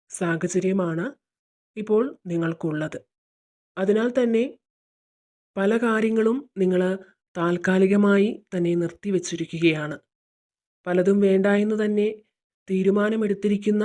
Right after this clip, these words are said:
ചില ആളുകളുടെ എനർജിയും ഇവിടെ വന്നിട്ടുണ്ട്. എന്നാൽ നിങ്ങളുടെ ഈ മാനസിക അവസ്ഥയിൽ നിന്നും വളരെ വലിയൊരു മാറ്റം വരുന്നൊരു സാഹചര്യമാണ് ഇനി നിങ്ങൾക്കുള്ളത്. നിങ്ങളുടെ മനസ്സിന് സമാധാനവും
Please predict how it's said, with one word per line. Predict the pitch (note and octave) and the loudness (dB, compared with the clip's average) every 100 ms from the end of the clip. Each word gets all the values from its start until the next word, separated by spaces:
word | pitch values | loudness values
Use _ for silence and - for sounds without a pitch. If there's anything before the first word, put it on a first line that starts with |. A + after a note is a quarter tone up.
| C#4 - _ | -4 -8 _
ചില | - F3+ F3+ - E3+ | -4 -4 -4 -6 -6
ആളുകളുടെ | E3+ E3+ F3 F3 F3+ F3+ | -2 -2 -2 -2 -2 -2
എനർജിയും | E3+ E3 F3+ F3 F3 - | -4 -6 -4 -2 -4 -8
ഇവിടെ | E3 D#3 D#3+ | -10 -10 -10
വന്നിട്ടുണ്ട്. | D#3 D#3 E3 E3+ D3+ D#3 A#3+ _ _ _ _ _ _ _ _ - | -12 -10 -10 -10 -10 -10 -12 _ _ _ _ _ _ _ _ -6
എന്നാൽ | G3+ G#3+ A#3 - _ _ _ _ _ G#3 | -4 -2 -4 -8 _ _ _ _ _ -2
നിങ്ങളുടെ | A3 A3+ B3 B3 B3 A3+ | 0 2 2 2 -2 -4
ഈ | A3 | -2
മാനസിക | A3 G3 G3 F#3+ - G3+ | 0 0 0 0 -2 0
അവസ്ഥയിൽ | G3 F#3 F3+ - F#3+ F#3+ | 0 0 -4 -2 2 2
നിന്നും | G3 F3+ F3 F3+ - _ _ _ _ _ | 2 0 -2 -4 -10 _ _ _ _ _
വളരെ | F3+ F3+ G3 G#3+ | -2 2 2 2
വലിയൊരു | F#3+ F#3+ A#3 A#3+ | 0 0 0 0
മാറ്റം | A3+ G3+ F#3+ - G3+ | 0 -2 -2 0 2
വരുന്നൊരു | F#3+ F3 F3+ E3+ E3+ - _ _ - | 2 2 0 2 2 0 _ _ -14
സാഹചര്യമാണ് | - E3 D#3+ E3 E3+ F3 F3 E3 F3 C4+ - | -6 -4 -4 -2 0 0 0 -2 -4 -8 -12
ഇനി | D#3 | -10
നിങ്ങൾക്കുള്ളത്. | D3+ D3+ D3+ D3 D#3 D3+ D3+ F3 - _ _ _ _ _ _ _ _ | -8 -10 -10 -8 -8 -6 -4 -6 -6 _ _ _ _ _ _ _ _
നിങ്ങളുടെ | F#3+ F#3+ F#3 F#3+ | -2 0 0 0
മനസ്സിന് | F#3+ F3+ F3 - F#3+ F#3 G3+ _ _ _ | 0 -2 -4 -2 -2 -2 -8 _ _ _
സമാധാനവും | - F#3 E3 E3+ F3 F3 F3+ F3+ | -8 -4 -2 -2 -4 -4 -4 -4